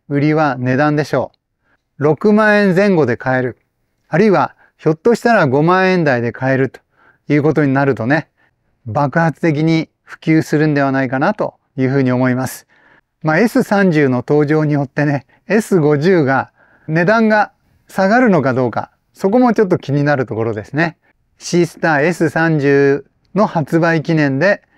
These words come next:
エス五十がね、割引セールがあるのかどうかっていうところも気になるところですね。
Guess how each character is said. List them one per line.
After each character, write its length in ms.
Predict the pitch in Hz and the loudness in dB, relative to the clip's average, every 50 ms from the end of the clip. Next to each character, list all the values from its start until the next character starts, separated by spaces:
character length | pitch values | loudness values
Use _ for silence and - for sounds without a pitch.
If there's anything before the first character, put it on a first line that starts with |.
| _ _ _ _ - | _ _ _ _ -6
エ 100 | 160 160 | -6 -6
ス 160 | - - 160 | -4 -4 -2
五 200 | 135 139 139 135 | 0 0 0 0
十 200 | 123 151 151 143 | 0 0 0 0
が 140 | 117 110 107 | 0 -2 -4
ね、 200 | 131 156 156 - _ _ _ _ _ _ _ _ _ _ | -6 -6 -8 -10 _ _ _ _ _ _ _ _ _ _
割 280 | 135 135 143 147 147 156 | -4 -2 0 0 0 0
引 120 | 156 156 - | 0 -2 -6
セ 220 | - - 160 156 | -4 -2 0 2
ー 20 | 147 | 2
ル 100 | 139 127 | 2 2
が 100 | 127 139 | 2 2
あ 60 | 160 | 2
る 100 | 190 180 | 2 2
の 100 | 170 143 | 0 0
か 140 | 117 127 120 | 0 0 0
ど 100 | 127 127 | 0 0
う 20 | 120 | 0
か 120 | 131 123 | -2 -4
っ 40 | 117 | -6
て 120 | - - 135 | -4 -4 -4
い 20 | |
う 40 | 123 113 | -2 -2
と 100 | 143 135 | 0 0
こ 80 | 185 | 0
ろ 100 | 226 240 | 2 2
も 240 | 220 175 127 - - _ _ _ _ _ _ _ _ | 2 2 0 -2 -6 _ _ _ _ _ _ _ _
気 120 | - - | -6 -2
に 120 | 143 143 139 | -2 0 0
な 140 | 135 135 123 | 0 -2 -2
る 100 | 120 107 | -2 -4
と 100 | 123 107 | -4 -4
こ 100 | 117 113 | -4 -4
ろ 80 | 113 | -4
で 100 | 107 104 | -4 -6
す 120 | - - 123 | -10 -12 -10
ね。 380 | 123 131 143 147 151 147 - | -6 -4 -2 -2 -2 -2 -4